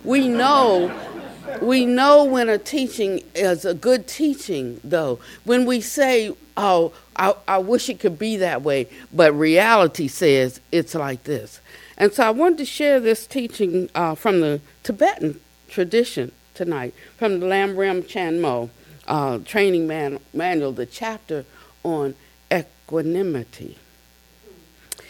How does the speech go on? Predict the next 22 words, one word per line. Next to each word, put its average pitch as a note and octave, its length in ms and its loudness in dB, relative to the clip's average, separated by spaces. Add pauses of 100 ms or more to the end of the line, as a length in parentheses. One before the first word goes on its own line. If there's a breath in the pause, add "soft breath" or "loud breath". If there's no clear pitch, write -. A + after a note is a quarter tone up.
(240 loud breath)
And A#3+ 160 4
it's B3 200 -2
talking C#4+ 440 -2
about G#3 440 -2 (680)
the F3 140 -2
friend, C4 560 -2 (1000)
the F3+ 200 0
enemy, D#3 500 0 (1000)
and D#3 160 -2
the C#3 80 -4
stranger. C#3 600 -10 (1900 loud breath)
And F#3 100 0
we're G#3+ 100 6
constantly B3 920 -4 (220 soft breath)
confronted B3 1080 -2 (300 soft breath)
with G#3+ 280 2
the, E3+ 460 4
these G3+ 360 -4
three A3+ 560 -4
root G#3 420 -4
poisons, G3 680 -2
the B2 180 -8